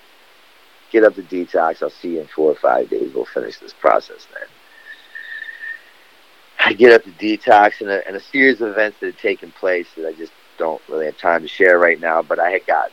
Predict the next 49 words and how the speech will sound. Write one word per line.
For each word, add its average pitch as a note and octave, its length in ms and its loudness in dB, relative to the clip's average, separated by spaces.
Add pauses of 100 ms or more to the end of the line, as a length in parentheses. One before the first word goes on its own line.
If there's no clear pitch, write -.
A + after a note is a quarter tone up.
(120)
robbed E2 420 0 (200)
prior D#2+ 300 -4
to D#2 80 -8
walking D#2 400 -6
into D2 140 -14
this C#2 160 -10
treatment D2+ 360 -4
center. D2 260 -6
And D#2 100 -4
at D#2+ 100 -2
the - 180 -20
time, E2 320 4
I, C#2+ 200 0 (100)
I C#2+ 160 -4
was, D2 180 -6
like, D2+ 140 -6
a C2+ 80 -6
homeless D#2 380 -6
heroin D#2+ 340 4
addict, D2 320 -2
and, D2 100 -20 (1120)
and C3+ 140 -20
I, B2 100 -12 (160)
I B2 80 -6
lived D#2 220 0
on D2 100 -2
the C#2 60 -10
streets, F2+ 400 4
and D#2 80 2
I, D2 120 4
I, D2+ 120 2
like, A#1+ 240 0 (160)
didn't E2+ 280 0
wear D#2+ 240 2
underwear. D#2 560 0
I D2+ 60 0
just D#2 200 -14
had D#2 180 -2
a - 120 -14
pair D#2 260 2
of, D2 100 -4
like, B1+ 160 -8 (240)
dress D#2 260 -2
slacks D2 460 -4
on, D2+ 260 -6
and C#2 80 -10
I C#2 80 -8
had D2+ 160 -8
this C#2 140 -10